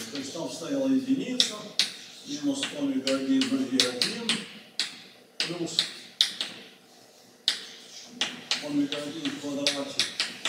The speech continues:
на два е один в квадрате, плюс ещё какая-то маленькая добавка, которую мы пока что даже вообще не будем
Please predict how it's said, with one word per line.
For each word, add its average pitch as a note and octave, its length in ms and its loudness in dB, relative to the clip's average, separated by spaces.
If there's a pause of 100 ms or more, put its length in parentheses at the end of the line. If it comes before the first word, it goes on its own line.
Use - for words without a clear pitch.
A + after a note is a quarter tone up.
(320)
на C#3 180 2
два C#3+ 220 -2
е C3+ 240 2
один F#3 220 0
в - 40 -10
квадрате, F3+ 560 -2
плюс C4+ 280 -4
ещё G#3 220 -2
какая-то E3+ 420 -4
маленькая E3+ 460 0
добавка, E3 520 0
которую D#3+ 380 -2
мы - 120 -6 (760)
пока F3+ 240 -4
что D3+ 160 -6
даже D3+ 240 -2
вообще D3+ 320 -6
не D#3 100 -4
будем C3 320 -6